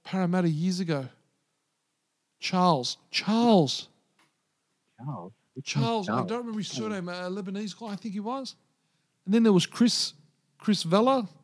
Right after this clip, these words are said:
Speaker 1: the
Speaker 2: Oh,
Speaker 1: little
Speaker 2: yeah,
Speaker 1: Maltese
Speaker 2: Chris
Speaker 1: guy,
Speaker 2: Vella.
Speaker 1: mate. And Jerko. Do you remember Jerko? And yeah, you were there for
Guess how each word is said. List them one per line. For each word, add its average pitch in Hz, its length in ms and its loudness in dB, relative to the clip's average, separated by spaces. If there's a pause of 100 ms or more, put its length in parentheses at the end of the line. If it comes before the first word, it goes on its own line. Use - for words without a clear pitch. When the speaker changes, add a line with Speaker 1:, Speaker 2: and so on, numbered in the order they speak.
(1200)
Speaker 1:
the 175 60 -4
Speaker 2:
Oh, 160 60 8
Speaker 1:
little 220 160 12 (180)
Speaker 2:
yeah, 113 60 8
Speaker 1:
Maltese 196 220 8
Speaker 2:
Chris 175 100 6
Speaker 1:
guy, 226 180 6
Speaker 2:
Vella. 143 220 0 (160)
Speaker 1:
mate. 196 300 -2 (540)
And 185 180 4
Jerko. 233 640 8
Do - 560 -20
you 226 100 -2
remember 233 100 2
Jerko? 254 500 4
And 160 140 -2 (1900)
yeah, 240 120 -2
you 302 200 2
were 214 80 4
there 147 160 2
for 160 200 -8